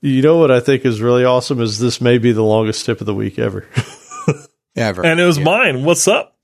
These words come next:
Speaker 2: Yeah.
Speaker 3: What's
Speaker 1: Right?
Speaker 3: up? We could have done a whole episode on K nines.
Speaker 2: Yeah.
Speaker 1: Th-, seriously, it's good.
Speaker 2: All right. Well, uh, I think with that, we will head into Alan's fifteen tip of, tips of the week.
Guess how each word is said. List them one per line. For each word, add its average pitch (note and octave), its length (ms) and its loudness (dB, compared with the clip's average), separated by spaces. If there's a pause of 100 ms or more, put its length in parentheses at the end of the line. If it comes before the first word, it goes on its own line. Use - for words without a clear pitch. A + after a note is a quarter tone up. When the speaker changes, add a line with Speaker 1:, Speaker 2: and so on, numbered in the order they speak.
Speaker 2:
Yeah. F#2+ 440 -4
Speaker 3:
What's A#2 180 -6
Speaker 1:
Right? D3+ 220 0
Speaker 3:
up? - 60 -20
We B2+ 60 -4
could D#3 140 0
have B2+ 80 0
done B2 100 0
a A#2 60 -2
whole C3+ 160 2
episode B2+ 380 0
on A2 160 -4
K B2+ 100 -6
nines. A#2+ 380 -8 (160)
Speaker 2:
Yeah. F2+ 260 -6 (320)
Speaker 1:
Th-, D3+ 180 2
seriously, D#3+ 600 2
it's B2+ 180 0
good. F3+ 460 -2 (2000)
Speaker 2:
All D#3+ 260 0
right. A#2+ 320 -2 (240)
Well, C#3+ 420 4
uh, C#3 280 2 (400)
I C#3+ 100 -10
think F3+ 320 -2
with E3+ 140 -2
that, D#3 260 0
we C#3 140 0
will C#3+ 100 0
head D3 220 0
into C#3+ 600 0
Alan's C#3+ 520 -2
fifteen D3+ 500 -2
tip A#2+ 280 -4
of, G#2+ 160 -8 (140)
tips - 260 -8
of - 60 -20
the G#2 100 -6
week. G2+ 260 -4